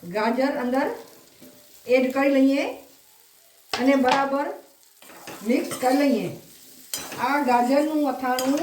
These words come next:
લસણિયા ગાજરનું અથાણું રોટલી જોડે, પરોઠા જોડે અને ખીચડી જોડે બહુ સરસ લાગે છે. હું તો મારા બાળકોને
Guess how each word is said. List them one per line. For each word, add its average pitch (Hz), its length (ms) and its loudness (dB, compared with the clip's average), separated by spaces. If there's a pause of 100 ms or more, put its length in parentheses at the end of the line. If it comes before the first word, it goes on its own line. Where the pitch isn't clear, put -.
લસણિયા 269 420 0
ગાજરનું 254 500 2
અથાણું 254 560 0
રોટલી 233 320 -2
જોડે, 254 600 0 (440)
પરોઠા 262 420 2
જોડે 262 560 2 (440)
અને 262 200 -2
ખીચડી 294 400 -2
જોડે 269 420 2
બહુ 277 280 -2
સરસ 285 380 -4
લાગે 240 360 -2
છે. 247 160 -2 (600)
હું 247 140 -2
તો 277 180 2
મારા 269 300 2
બાળકોને 277 840 0